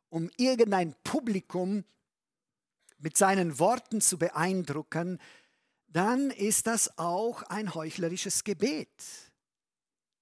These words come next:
Wenn es uns ein Anliegen ist, wie unser Gebet ankommt, bei den anderen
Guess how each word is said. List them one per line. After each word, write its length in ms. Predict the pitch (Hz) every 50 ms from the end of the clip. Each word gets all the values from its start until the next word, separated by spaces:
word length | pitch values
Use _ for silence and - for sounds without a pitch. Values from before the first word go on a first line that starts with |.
| _ _ _ _ _ _ _ _ _ _ _ _ _ _ _ _ _ _ _ _ _ _ _ _ _ _ _ _ _ _ _ _ _ _ _ _ _ _ _ _ _ _ _ _ _ _ _ _ _ _ _ _ _ _ _ _ _
Wenn 260 | 147 220 240 247 254
es 160 | 254 - -
uns 180 | 254 240 233 240
ein 160 | 220 214 220 -
Anliegen 800 | - 240 294 339 339 330 285 240 226 220 208 175 180 170 156 151 - _
ist, 600 | - 180 165 - - - - - - - - - _ _
wie 480 | 165 135 143 214 254 277 277 285 269 _ _ _
unser 540 | 262 247 277 285 269 233 - 240 226 226
Gebet 800 | 190 170 185 175 160 131 - 208 226 240 254 247 233 _ - - - _ - _ _ _ _ _
ankommt, 1080 | - 196 254 294 330 311 - - - - 190 139 113 82 - _ - - - - - _ _ _ _ _ _ _ _ _ _ _ _ _ _ _ _ _ _ _ _ _ _ _ _ _ _ _ _ _ _ _ _ _ _ _ _ _
bei 100 | _ 151
den 140 | 156 147 156
anderen 500 | 185 202 226 226 214 160 113 98 92 -